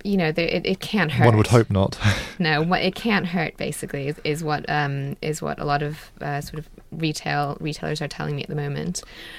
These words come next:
Speaker 1: Um, but the other thing I wanted to add as well, going back to Graham's, uh, point about, uh, credit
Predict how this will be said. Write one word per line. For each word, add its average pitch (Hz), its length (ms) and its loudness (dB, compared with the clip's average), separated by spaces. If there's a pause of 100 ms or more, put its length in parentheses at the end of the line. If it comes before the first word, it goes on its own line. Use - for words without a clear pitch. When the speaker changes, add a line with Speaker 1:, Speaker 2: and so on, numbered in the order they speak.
(140)
Speaker 1:
Um, 185 120 6
but 196 100 2
the 226 80 8
other 254 120 4
thing 254 140 -2
I 240 60 4
wanted 202 180 4
to 190 140 -2
add 180 240 2
as 170 120 -2
well, 180 220 4
going 165 220 2
back 175 220 0
to 185 100 -6
Graham's, 160 760 2
uh, 151 380 -2
point 156 500 -4
about, 156 760 -2
uh, 143 480 -2 (400)
credit - 640 0